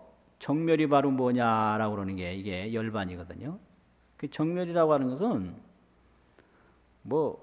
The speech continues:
이게 정멸이냐? 예를 들면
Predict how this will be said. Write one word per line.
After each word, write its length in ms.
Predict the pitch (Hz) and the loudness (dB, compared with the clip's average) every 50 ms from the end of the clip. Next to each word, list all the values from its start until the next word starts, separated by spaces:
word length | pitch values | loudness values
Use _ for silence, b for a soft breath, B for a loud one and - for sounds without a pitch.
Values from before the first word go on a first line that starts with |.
| - - | -12 -8
이게 320 | 117 127 156 190 254 262 | -6 -6 -2 0 0 2
정멸이냐? 960 | 208 208 208 196 185 180 175 156 143 127 120 110 98 87 85 87 - - - - - _ _ _ _ _ _ _ _ _ _ _ _ _ _ _ _ _ _ - - | 2 2 2 4 4 4 4 4 4 4 4 2 0 0 -2 -6 -8 -12 -18 -20 -20 _ _ _ _ _ _ _ _ _ _ _ _ _ _ _ _ _ _ -18 -10
예를 280 | - 117 117 117 110 101 | -6 -4 -4 -4 -4 -6
들면 320 | 98 95 90 85 82 85 | -6 -8 -10 -10 -12 -14